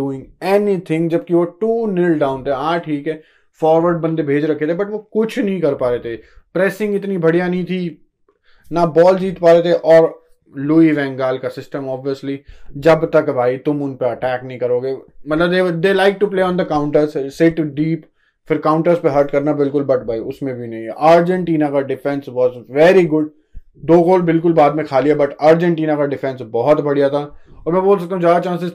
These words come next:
थे नहीं नीदरलैंड के पास, कुछ भी उन्होंने, they didn't create much। वेगरहॉर्स्ट के obviously गोल आए, बिल्कुल obviously वो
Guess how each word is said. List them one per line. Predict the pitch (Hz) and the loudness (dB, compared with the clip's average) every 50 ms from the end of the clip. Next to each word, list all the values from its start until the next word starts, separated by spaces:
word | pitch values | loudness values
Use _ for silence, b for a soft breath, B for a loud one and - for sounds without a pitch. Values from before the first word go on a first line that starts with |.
| - 156 | -4 -2
थे | 165 165 | 0 0
नहीं | 165 160 | 0 0
नीदरलैंड | 156 143 135 123 123 117 117 113 110 107 | 0 -2 -2 -4 -6 -6 -8 -10 -12 -12
के | 104 | -10
पास, | 98 107 - - - | -10 -10 -10 -4 -2
कुछ | 175 165 170 | -2 0 0
भी | 170 160 | -2 -2
उन्होंने, | 156 156 156 165 160 151 | -2 -2 -2 -4 -4 -4
they | 151 156 175 175 165 165 | -2 0 0 0 0 0
didn't | 175 185 180 170 - | -2 -2 -4 -4 -4
create | 156 156 165 151 147 131 123 | -2 -2 -2 -2 -4 -8 -10
much। | 117 104 - _ _ - _ _ _ - - - - - - _ _ _ _ _ _ _ _ - | -14 -16 -20 _ _ -20 _ _ _ -20 -20 -20 -20 -20 -20 _ _ _ _ _ _ _ _ -6
वेगरहॉर्स्ट | 143 143 147 151 156 170 175 170 165 165 165 - | 0 2 4 4 4 6 6 6 6 6 4 2
के | - 170 156 | 2 0 2
obviously | - 143 151 151 160 180 170 175 175 175 160 | 4 4 2 4 4 2 2 2 2 0 2
गोल | 147 156 156 165 160 | 4 6 6 8 8
आए, | 156 151 156 160 156 | 8 8 6 6 4
बिल्कुल | 147 143 135 135 139 160 151 | 4 0 -2 0 0 0 2
obviously | 143 139 135 135 143 139 - 147 | 2 0 0 -2 -4 -4 -4 -2
वो | 143 147 135 | -2 -2 -2